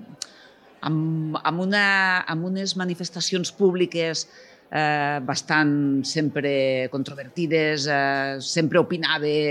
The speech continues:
sempre, inclús intenta fer una pel·lícula en la que surt vestit com Dalí. Ell,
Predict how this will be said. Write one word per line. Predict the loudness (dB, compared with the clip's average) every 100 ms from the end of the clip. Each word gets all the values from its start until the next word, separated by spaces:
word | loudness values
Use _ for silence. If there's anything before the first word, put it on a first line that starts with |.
| -4 -10 -16
sempre, | -4 0 2 2 0 -4 -20 -2 2
inclús | 4 6 6
intenta | 4 2 -2
fer | -2
una | -2 -2
pel·lícula | -2 -2 -2 -2
en | 0 0
la |
que | -2
surt | -6 -4 -4 -2
vestit | -2 -2 -4
com | -2 0 2
Dalí. | 2 2
Ell, | 0 2 2 0